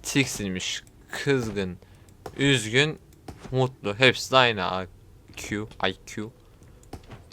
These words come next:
Ee, tamam, burada cehennemin aydınlık tarafı var. Sammy Lars, müzik departmanı direktörü.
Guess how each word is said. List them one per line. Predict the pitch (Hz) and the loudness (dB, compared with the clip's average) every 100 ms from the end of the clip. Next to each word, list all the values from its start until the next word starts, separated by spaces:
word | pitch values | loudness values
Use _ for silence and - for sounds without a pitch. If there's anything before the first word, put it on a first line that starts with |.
| - | -6
Ee, | 113 107 107 101 - - - | -4 -2 -4 -6 -10 -20 0
tamam, | 117 101 | 2 2
burada | 107 107 | 0 -2
cehennemin | 90 101 95 98 98 - | -2 -4 -4 -4 -8 -6
aydınlık | 98 92 95 92 | -2 -2 -4 -8
tarafı | 98 92 - - - | -10 -10 -12 -14 -4
var. | 104 - - - - - - - - - - - - - - - - - - - - - - - - - | -4 -4 -12 -20 -20 -20 -20 -20 -20 -18 -20 -20 -20 -20 -20 -20 -20 -20 -20 -20 -20 -20 -20 -20 -20 -12
Sammy | - 139 156 | 0 2 6
Lars, | 156 147 95 90 117 | 10 10 10 2 -2
müzik | 120 127 | 0 2
departmanı | 117 98 98 98 90 | 2 2 0 -6 -4
direktörü. | 90 - 92 98 | -6 -6 -6 -6